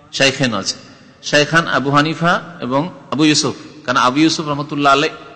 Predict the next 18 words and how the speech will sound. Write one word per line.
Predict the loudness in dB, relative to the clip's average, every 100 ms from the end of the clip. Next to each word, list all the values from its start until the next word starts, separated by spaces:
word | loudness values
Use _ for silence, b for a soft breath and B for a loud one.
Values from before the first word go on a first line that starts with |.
| -6
মোহাম্মদের | 0 2 4 2 2
ওস্তাদ | 0 -4 -6
থেকেছেন, | -8 -10 -10 -12 -20 -20 -10
তাহলে | -6 -4
এদিক | -2 -4
দিয়ে | 0
দুই | 2 2
শেখ | 0 -4 -4
হয়ে | -6
যাচ্ছেন। | -6 -12 -18 b b b -8
এই | -4
জন্য | -4 -2
শাইখান | 0 0 0 -2
বললে | 0 0
তাদের | -2 -6 -2
কাছে | -2
আবু | -2
হানিফা | -4 -2 -2